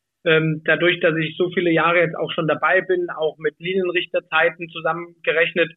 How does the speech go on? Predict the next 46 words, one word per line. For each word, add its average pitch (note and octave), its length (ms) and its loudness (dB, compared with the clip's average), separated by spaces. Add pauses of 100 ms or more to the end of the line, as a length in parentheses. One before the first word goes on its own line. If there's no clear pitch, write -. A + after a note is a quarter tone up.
(380)
dann D#3 140 0
kennst E3+ 320 2
du F3+ 80 4
halt E3 180 4
wirklich E3 320 -2
die E3 100 -2
einzelnen D#3+ 520 -2 (160)
Personen E3+ 440 2
vor E3+ 200 0
Ort. E3+ 240 2 (140)
Da D#3+ 100 2
gibt D#3+ 240 -8
es D#3+ 120 -8
ja D#3 120 -2
auch E3 160 0
nicht E3+ 180 -2
unbedingt E3+ 400 -4
immer E3 360 2 (340)
einen D#3+ 120 0
Wechsel. F#3 560 2 (120)
Ähm, E3+ 460 0
diejenigen, E3+ 420 -2
die E3+ 80 -4
dann E3 160 0
für F#3+ 100 -4
uns G#3 260 0
zuständig F3+ 520 0
sind F3 220 0
oder D#3 240 2
die D#3 120 0
Off-Ice-Officials, E3 880 -2
die E3 100 -8
Zeitnehmer, E3 640 0 (320)
mit D3+ 180 -2
denen E3 200 4
hat E3 160 0
man E3+ 120 2
dann D#3+ 120 2
natürlich E3 340 -2
auch D#3 120 0
im D#3 100 0
Sommer F3+ 300 0
mal E3+ 140 2
Kontakt E3 440 -2
oder D3+ 240 0
auch D#3 140 -2